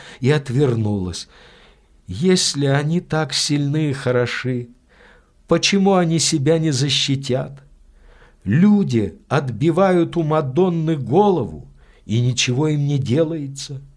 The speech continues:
Вы не можете, не смеете судить нас,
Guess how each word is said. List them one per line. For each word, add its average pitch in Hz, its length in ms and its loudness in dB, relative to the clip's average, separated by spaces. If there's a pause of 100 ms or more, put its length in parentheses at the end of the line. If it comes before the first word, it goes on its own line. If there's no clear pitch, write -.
(520)
Вы 156 240 2
не 196 120 4
можете, 196 680 0 (300)
не 165 160 4
смеете 208 720 2
судить 196 600 0
нас, 135 340 -2